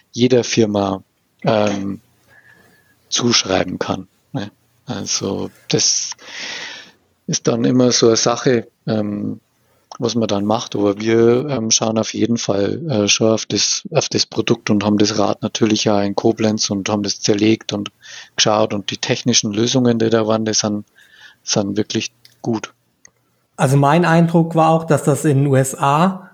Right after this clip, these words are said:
Speaker 2: auch deutlich besser gelaufen ist. Also wenn man in den U S A unterwegs war bei Rennen, dann hat man das schon sehr oft gesehen.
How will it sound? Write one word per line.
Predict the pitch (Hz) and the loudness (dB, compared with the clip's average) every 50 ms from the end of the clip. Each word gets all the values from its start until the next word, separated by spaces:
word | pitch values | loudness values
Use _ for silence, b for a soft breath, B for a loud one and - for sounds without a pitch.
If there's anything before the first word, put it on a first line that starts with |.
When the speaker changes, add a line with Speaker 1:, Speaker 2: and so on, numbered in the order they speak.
| _ | _
Speaker 2:
auch | _ - 147 156 | _ -2 -2 0
deutlich | - - 156 156 156 160 143 - - | 2 4 4 4 4 2 -2 0 2
besser | 175 165 165 - 131 | 2 2 2 2 0
gelaufen | 120 127 123 123 120 117 113 - 135 131 | 2 2 2 4 4 2 2 0 0 0
ist. | 123 117 - - - - | 0 -2 -2 -4 -10 -2
Also | - 131 127 120 | 0 0 2 2
wenn | 135 127 | 2 4
man | 131 127 131 - 208 - B B B B B B B B | 4 2 2 0 -4 -8 B B B B B B B B
in | _ 147 135 | _ 2 2
den | 135 139 | 4 4
U | 147 135 | 4 2
S | 139 135 - | 0 0 0
A | 156 143 151 | -2 0 2
unterwegs | 175 180 180 185 175 165 175 175 185 180 180 - - | 4 4 4 4 4 4 4 4 2 2 -2 -6 0
war | 190 180 175 175 170 | 2 2 2 4 4
bei | 180 175 | 2 2
Rennen, | 165 165 175 180 180 196 196 190 B B B B B B | 4 4 4 4 4 2 2 -2 B B B B B B
dann | - 135 | 2 4
hat | 135 156 160 160 | 4 4 4 4
man | 156 147 | 4 4
das | 147 147 131 | 4 4 2
schon | - - 170 165 160 | 2 4 4 4 6
sehr | - 131 123 120 | 4 4 2 2
oft | 120 120 - - | 2 0 -4 -4
gesehen. | - 139 120 117 123 120 117 117 117 | -2 -2 -2 0 0 0 0 0 0